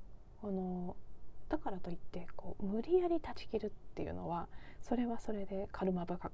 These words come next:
カルマ深くなる可能性があるので、それもほ-、多くの場合はしない方がいいんです。自然と終わっていく。手離れる必要があれば手離れることになってますから、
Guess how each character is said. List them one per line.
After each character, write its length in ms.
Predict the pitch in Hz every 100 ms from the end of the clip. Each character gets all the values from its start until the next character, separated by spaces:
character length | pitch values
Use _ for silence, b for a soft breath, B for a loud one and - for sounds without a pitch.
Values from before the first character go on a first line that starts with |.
| -
カ 120 | -
ル 100 | 190
マ 140 | 185
深 240 | 185 190 -
く 160 | - -
な 140 | 175 160
る 120 | -
可 120 | -
能 140 | 180 180
性 140 | -
が 180 | 180 180
あ 40 | 180
る 100 | 180
の 160 | -
で、 160 | 180 190 B B B
そ 140 | - 320
れ 80 | 320
も 300 | 320 320 294 -
ほ-、 120 | - - -
多 100 | - 226
く 120 | 175
の 80 | 156
場 120 | 147
合 20 |
は 60 | 170
し 140 | 190
な 120 | 190
い 20 |
方 180 | 185 180
が 100 | 170
い 100 | -
い 80 | 180
ん 120 | 196
で 100 | 196
す。 120 | - - -
自 160 | - 214
然 200 | 214 214
と 240 | - 190 -
終 80 | 180
わ 60 |
っ 20 |
て 140 | - 180
い 20 |
く。 100 | -
手 120 | 208
離 280 | 208 220 220
れ 120 | 214
る 160 | - 190
必 200 | - -
要 100 | 185
が 100 | 185
あ 40 |
れ 80 | 185
ば 100 | 185
手 120 | -
離 200 | 180 180
れ 80 | 180
る 80 | -
こ 140 | -
と 100 | 196
に 120 | - 170
な 100 | 180
っ 40 |
て 140 | -
ま 140 | 175 -
す 80 | -
か 140 | 185
ら、 120 | 196